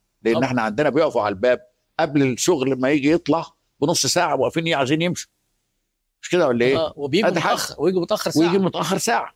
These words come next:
Speaker 2: ويقعد يشرب بقى شاي ويجيب
Speaker 1: شاي
Speaker 2: سندوتشات
Speaker 1: وقهوة
Speaker 2: وهناكل إيه النهاردة
Speaker 1: وبتاع
Speaker 2: وهن-
Speaker 1: ويكلم الناس و-
Speaker 2: آه.
Speaker 1: إيه بقى التانية يا دكتور؟
Speaker 2: أيوة.
Speaker 1: قال لي، "أنتوا بتلعبوا كومبيتيشن وإحنا بنلعب سوبرتيشن."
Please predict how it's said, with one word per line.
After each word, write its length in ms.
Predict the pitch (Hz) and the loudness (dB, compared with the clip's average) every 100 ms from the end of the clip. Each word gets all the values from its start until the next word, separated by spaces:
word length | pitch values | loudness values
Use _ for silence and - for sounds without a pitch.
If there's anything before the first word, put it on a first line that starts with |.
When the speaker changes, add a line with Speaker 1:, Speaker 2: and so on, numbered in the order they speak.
| - | -2
Speaker 2:
ويقعد 340 | 175 220 196 | 2 2 2
يشرب 340 | 196 196 175 156 | 0 0 -2 -2
بقى 160 | - 139 | -2 0
شاي 220 | 196 196 | 0 2
ويجيب 220 | 180 160 | 2 2
Speaker 1:
شاي 340 | 156 160 156 | 2 4 4
Speaker 2:
سندوتشات 380 | 165 135 107 135 | 4 4 2 0
Speaker 1:
وقهوة 160 | 135 151 | 0 2
Speaker 2:
وهناكل 340 | 156 151 131 | 2 2 0
إيه 80 | - | 0
النهاردة 400 | - 151 175 147 | 0 0 2 2
Speaker 1:
وبتاع 220 | 151 156 | 2 2
Speaker 2:
وهن- 120 | 147 | 0
Speaker 1:
ويكلم 400 | 123 - 139 127 | 0 -2 -2 0
الناس 400 | 120 120 151 160 | -2 -2 0 0
و- 40 | 156 | 0
Speaker 2:
آه. 240 | 180 - - _ _ _ _ _ _ _ _ _ _ _ _ _ _ _ _ _ _ _ - | 0 -2 -10 _ _ _ _ _ _ _ _ _ _ _ _ _ _ _ _ _ _ _ -4
Speaker 1:
إيه 120 | 277 | 0
بقى 140 | 233 226 | 0 -2
التانية 320 | - 180 170 | -2 0 2
يا 80 | 147 | 2
دكتور؟ 500 | 117 - 113 113 - | 0 -4 -6 -8 -12
Speaker 2:
أيوة. 440 | 135 131 123 120 117 _ _ _ _ _ _ _ _ _ _ _ _ - | -8 -6 -6 -8 -12 _ _ _ _ _ _ _ _ _ _ _ _ -4
Speaker 1:
قال 120 | 254 | -2
لي، 240 | 254 240 | 0 0
"أنتوا 200 | 220 - | 0 -2
بتلعبوا 500 | 160 147 139 165 151 127 _ _ _ _ _ _ _ _ _ - | -2 0 0 2 0 -4 _ _ _ _ _ _ _ _ _ -4
كومبيتيشن 600 | 139 127 196 - 98 95 _ _ _ _ _ _ _ _ _ _ _ | -2 0 0 -2 -6 -12 _ _ _ _ _ _ _ _ _ _ _
وإحنا 280 | 143 156 143 | -2 0 0
بنلعب 340 | 120 147 151 110 | 0 0 -2 -2
سوبرتيشن." 640 | - 107 92 - 82 - | -2 -2 -4 -8 -12 -14